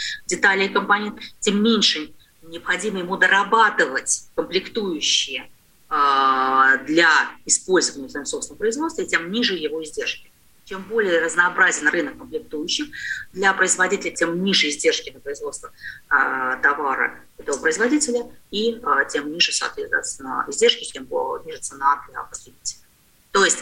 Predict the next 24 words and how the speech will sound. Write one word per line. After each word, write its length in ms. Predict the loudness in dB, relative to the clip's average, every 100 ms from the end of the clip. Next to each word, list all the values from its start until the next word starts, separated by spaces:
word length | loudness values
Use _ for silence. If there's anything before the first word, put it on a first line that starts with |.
| 0
разнообразие 880 | 2 6 4 6 6 6 4 4 4 2 4
важно 300 | 4 4 -2
не 220 | 2 2
только 300 | 4 2 2
для 140 | -2
потребителя 720 | -2 -2 -2 -4 -6 -6 -6 -8 -10 _
конечной 340 | -12 -12 -12
продукции, 540 | -6 -6 -4 -8 -12 -16 -14
но 340 | -4 0 0
и 200 | 0 -12
для, 340 | -10 0 2 2 -4 -14 -18 -20 _
а, 300 | 0 2 -2
промежуточного, 840 | -4 -2 0 0 -2 -4 -2 -2 -2 -18 _ _ _
а, 180 | -12 -8
производителя, 680 | -4 0 2 2 0 0 0
который 300 | -2 -4 -4
использует, 680 | -4 -4 0 0 0 -4 -16 -6
а, 580 | -2 -2 -2 -2 -4 -8
комплектующие, 960 | -12 -12 -12 -10 -4 0 0 -2 -6 -12 -20 -16
а, 300 | -14 -12 -12
покупает 460 | -14 -8 -2 -2 -2
на 80 | -12
мировом 260 | -10 -10 -16
рынке. 160 | -20